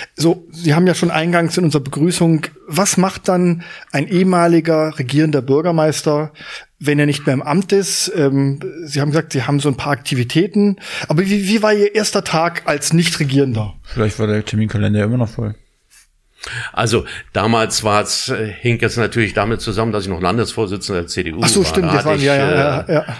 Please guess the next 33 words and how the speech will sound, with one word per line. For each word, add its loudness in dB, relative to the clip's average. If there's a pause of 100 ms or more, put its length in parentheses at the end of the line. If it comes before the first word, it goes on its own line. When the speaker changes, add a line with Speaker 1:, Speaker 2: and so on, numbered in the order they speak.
(100)
Speaker 1:
okay. 2
Speaker 3:
äh, -2
eine, -2
eine -2
Fülle -6
von -8
Speaker 1:
Ja. 2
Speaker 3:
Dingen -4
zu -12
tun. -10 (280)
Heute 2
gebe -4
ich -6
übrigens -4
allen 0
den 0
Rat, -2
wenn -4
sie, -6
äh, -12 (600)
aus -10
dem -4
Amt -4
ausscheiden, -4 (600)
dass -4
sie -2
für -4
wenigstens -4
zwei 0
Jahre 0
ins -6
Ausland -6
gehen. -14